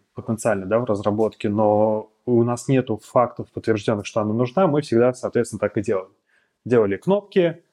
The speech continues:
люди нажимали, они общались с ассистентами, потом мы, ну, там, про-, продуктовая команда и так далее общалась с, с этими ассистентами, чтобы понять, насколько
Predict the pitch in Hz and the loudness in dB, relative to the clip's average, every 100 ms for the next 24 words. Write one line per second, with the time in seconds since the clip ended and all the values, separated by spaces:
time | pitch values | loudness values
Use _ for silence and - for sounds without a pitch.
0 | _ 113 104 107 107 110 147 180 175 151 | _ -2 -2 -2 -2 0 0 0 2 2
1 | 143 107 107 101 - 101 98 - 113 - | 2 -2 -4 -4 -2 0 -2 -2 -8 0
2 | 175 170 156 139 139 104 101 98 95 101 | 0 0 -2 -2 -4 -6 -4 -4 -4 -4
3 | 95 _ _ _ _ _ 120 101 - 139 | -8 _ _ _ _ _ -6 -6 -2 2
4 | 156 - 107 107 165 165 143 127 123 107 | 2 0 0 2 2 2 2 0 0 0
5 | 95 104 117 107 98 - 104 98 - - | 0 0 2 0 -2 -2 0 0 -4 -8
6 | 101 - 120 - 113 104 - 175 175 160 | -8 -2 -2 -2 -6 -6 -2 -2 0 0
7 | - 143 131 139 131 131 - 127 120 117 | -2 -2 -2 -2 -4 -8 -2 -2 0 -2
8 | 104 | -4